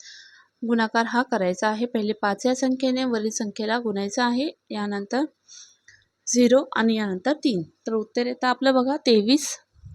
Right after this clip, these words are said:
एक लाख त्र्याण्णव हजार दोनशे पन्नास. हे तुमचं उत्तर आलं पाहिजे. व्हिडिओला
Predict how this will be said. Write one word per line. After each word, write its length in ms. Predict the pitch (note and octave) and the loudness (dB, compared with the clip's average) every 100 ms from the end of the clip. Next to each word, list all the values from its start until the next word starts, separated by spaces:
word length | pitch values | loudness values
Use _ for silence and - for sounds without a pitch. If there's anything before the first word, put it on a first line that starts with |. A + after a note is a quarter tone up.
| - - _ - | -20 -20 _ 0
एक 40 | |
लाख 220 | C4 A#3 G#3 - - | 4 4 2 -6 -6
त्र्याण्णव 340 | G#3 G3 B3 | -4 -2 0
हजार 260 | B3 A#3+ C4 | 0 0 0
दोनशे 400 | B3 G3 F#3+ C#4 | 0 0 -2 -4
पन्नास. 560 | C#4 C4 F#3+ F#3+ - - - - - _ | 0 0 0 -6 -10 -14 -18 -18 -20 _
हे 100 | C4+ | 2
तुमचं 320 | C#4 B3 A3+ | 4 2 2
उत्तर 280 | G#3+ - G#3+ | 0 0 2
आलं 220 | G#3+ G3+ | 2 0
पाहिजे. 380 | G#3 G#3 G3+ D4+ - - - - - _ _ _ A#3+ | 0 -2 0 -4 -4 -20 -20 -20 -20 _ _ _ 0
व्हिडिओला 520 | A3+ A#3 A#3 A#3 | 4 6 6 2